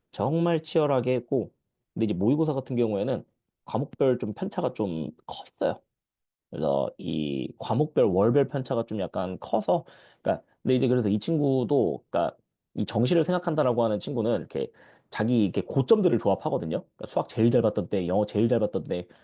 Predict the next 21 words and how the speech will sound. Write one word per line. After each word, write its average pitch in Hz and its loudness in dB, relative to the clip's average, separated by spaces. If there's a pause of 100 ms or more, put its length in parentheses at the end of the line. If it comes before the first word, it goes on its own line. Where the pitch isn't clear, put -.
(160)
국어 104 0
제일 117 2
잘 120 4
봤던 104 0
때 127 0 (160)
이렇게 117 0
조합해서 147 2
서성한 165 -2
라인이 107 0
나왔고, 92 0 (260)
그래서 85 -4
일반적으로는 110 0
한, 98 -8 (680)
한, 87 -10 (560)
한 62 -12
이렇게 - -16 (160)
한, - -18 (540)
한, - -14 (400)
그 - -8
동국대나 113 2
요보다 104 0